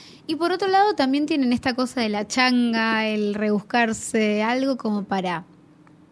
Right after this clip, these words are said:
para poder, eh, un salir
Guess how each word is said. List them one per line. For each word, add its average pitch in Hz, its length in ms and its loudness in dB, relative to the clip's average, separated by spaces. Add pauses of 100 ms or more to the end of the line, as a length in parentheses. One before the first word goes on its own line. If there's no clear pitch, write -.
(580)
para 214 220 2
poder, 254 340 4 (680)
eh, - 160 -10
un 349 220 0
salir 311 580 4